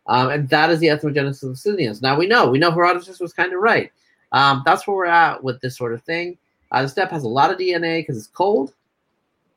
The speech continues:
and it's relatively dry. These are excellent conditions for D N A. So there's gonna be a lot of D N A coming out in the next couple of years.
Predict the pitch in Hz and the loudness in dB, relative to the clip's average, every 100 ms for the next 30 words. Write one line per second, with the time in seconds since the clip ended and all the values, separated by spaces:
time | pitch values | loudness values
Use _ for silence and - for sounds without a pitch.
0 | _ - 151 147 147 175 175 170 143 113 | _ -4 0 2 2 4 2 2 -2 -2
1 | 107 80 73 - _ - 131 131 160 185 | -2 -4 -8 -16 _ -14 -12 -10 -8 -4
2 | 175 151 151 - 131 143 117 113 - 90 | 0 2 2 -2 -8 -6 -6 -6 -8 -14
3 | 113 101 104 85 69 - - 120 110 - | -12 -10 -10 -10 -14 -14 -6 -4 -4 -8
4 | _ - 117 135 127 170 180 185 165 160 | _ -10 -2 0 4 6 6 4 4 4
5 | 151 143 139 131 120 120 117 107 98 85 | 2 0 -2 -2 -2 -6 -6 -8 -8 -10
6 | 60 - | -12 -16